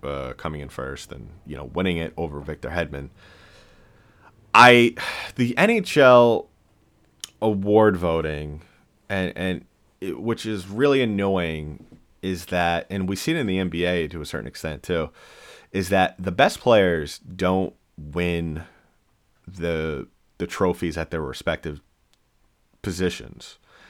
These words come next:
The best goalie in the league doesn't always win the Vezina. The, the best defenseman doesn't always win. The best, the best goal scorer, well, the best goal scorer, yeah, obviously numbers-wise, Richard, but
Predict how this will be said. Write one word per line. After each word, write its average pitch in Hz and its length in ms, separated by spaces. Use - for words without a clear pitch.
The 90 80
best 117 260
goalie 107 200
in 101 60
the 95 80
league 95 400
doesn't 98 380
always 90 440
win 82 420
the 76 80
Vezina. 67 560
The, 65 180
the 69 160
best 90 300
defenseman 87 580
doesn't 85 400
always 80 420
win. 71 460
The 90 140
best, - 920
the 90 240
best 95 560
goal 82 200
scorer, - 300
well, 90 180
the 76 60
best 82 200
goal 80 120
scorer, 78 300
yeah, 82 220
obviously 76 320
numbers-wise, 73 640
Richard, 73 440
but 71 260